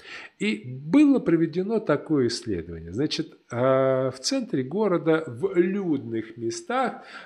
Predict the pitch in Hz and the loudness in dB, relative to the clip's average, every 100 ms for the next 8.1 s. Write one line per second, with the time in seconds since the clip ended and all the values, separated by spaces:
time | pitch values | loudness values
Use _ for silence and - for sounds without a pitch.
0 | - 120 131 127 120 123 139 - 117 117 | -6 0 0 0 -2 0 -2 0 -2 -2
1 | 143 123 - - - - _ 104 101 95 | 0 -2 -2 -10 -20 -20 _ 0 2 2
2 | 87 95 110 107 165 214 151 123 123 123 | 0 4 4 6 6 6 4 2 0 -2
3 | - 104 - - - 127 135 123 110 156 | 2 0 0 -6 -4 0 2 4 2 2
4 | 214 165 151 - - 120 113 110 - 147 | -2 0 0 0 4 6 6 2 -2 -2
5 | 160 - - - _ 113 117 113 113 113 | -2 -10 -20 -20 _ 2 6 6 6 4
6 | 139 139 131 139 120 117 190 147 131 127 | 2 2 2 2 4 6 4 4 6 6
7 | 120 123 143 - 151 143 139 139 143 147 | 8 6 4 2 2 2 2 0 0 0
8 | 147 | -2